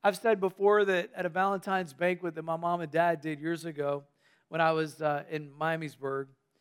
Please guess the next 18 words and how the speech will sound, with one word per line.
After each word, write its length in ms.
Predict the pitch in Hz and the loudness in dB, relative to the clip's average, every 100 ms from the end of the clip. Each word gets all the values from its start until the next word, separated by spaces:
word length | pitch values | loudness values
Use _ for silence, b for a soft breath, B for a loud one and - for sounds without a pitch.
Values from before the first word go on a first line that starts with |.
| _ _ _ | _ _ _
they 140 | 190 208 | 2 4
did 480 | 196 247 233 208 220 | 6 6 6 4 0
a 280 | 202 190 190 | 2 2 0
little 240 | 202 202 | 2 2
talk 580 | 180 - 180 160 156 - _ - | 0 0 4 4 2 -6 _ -6
on 300 | 175 170 165 - 170 | -2 -2 -4 -18 -4
Valentine. 640 | 180 185 180 151 165 156 | 0 0 0 -6 -4 -4
They 100 | 151 | -4
used 220 | 170 180 160 | -4 -6 -6
the 60 | |
word 240 | 170 165 147 | -4 -4 0
Valentine. 640 | 160 160 156 160 143 139 b b - | 0 0 -2 -4 -4 -4 b b -10
V 300 | 147 190 185 | -4 0 -2
stood 360 | - 180 175 151 | -4 -4 -4 -4
for 120 | 175 | -10
something, 480 | 151 170 165 165 160 | -4 -6 -4 -12 -6
A, 380 | 156 160 165 147 | -2 -2 -2 -2
L. 460 | 147 151 156 151 | -2 -2 -4 -10